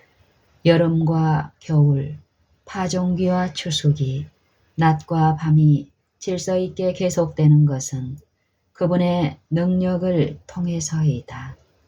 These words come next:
식물이 잘 자라는 것은 밭과 말에 잎이 나고 꽃이 피는 것은 하나님의 말씀에 의해서이다.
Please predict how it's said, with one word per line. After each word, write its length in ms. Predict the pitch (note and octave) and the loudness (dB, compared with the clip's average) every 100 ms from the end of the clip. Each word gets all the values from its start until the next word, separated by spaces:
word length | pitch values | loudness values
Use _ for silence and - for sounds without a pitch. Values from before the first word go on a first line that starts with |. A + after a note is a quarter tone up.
| _ _ _ _ _ _ _ _ | _ _ _ _ _ _ _ _
식물이 800 | - F3 E3+ D#3+ E3 D#3 C#3+ - _ _ | -2 0 2 2 2 2 0 -10 _ _
잘 420 | F3 F3 E3+ E3 | -6 -2 -2 -2
자라는 500 | D#3+ D#3 D#3+ D#3 D3+ | -2 -2 2 4 4
것은 540 | D3 C3+ - C3 C3 D3 _ _ _ _ _ _ | 2 0 -4 -4 -6 -12 _ _ _ _ _ _
밭과 480 | E3+ D3+ D#3 D#3+ | -8 -4 0 2
말에 560 | E3 D3 C#3+ C#3+ C#3 D3 _ _ _ _ - | 4 4 4 2 0 -6 _ _ _ _ -6
잎이 420 | F3 - E3 E3+ | -6 -2 0 2
나고 560 | D#3+ D3 D3 D3 D3 - _ _ _ | 4 4 6 2 2 -8 _ _ _
꽃이 500 | F#3+ F#3 - F#3 F#3 | -2 -2 -2 -4 -6
피는 400 | - F#3 F3 E3+ | -6 -4 -2 0
것은 560 | D#3 C#3 - B2+ C3 C3+ - _ _ _ _ _ | 2 0 -2 -6 -6 -10 -20 _ _ _ _ _
하나님의 760 | - E3+ E3+ E3+ E3+ D3+ D3+ - _ - | 0 2 2 2 2 0 -2 -12 _ -4
말씀에 920 | E3 E3+ E3+ - F3 F3 F3 D3+ D3+ - | 0 0 -4 -6 -4 -2 -2 -2 -4 -2
의해서이다. 1200 | D#3 E3 E3 E3 - D#3+ D#3 B2 B2 B2 B2+ | 0 0 -2 -4 -6 -2 0 0 -2 -12 -14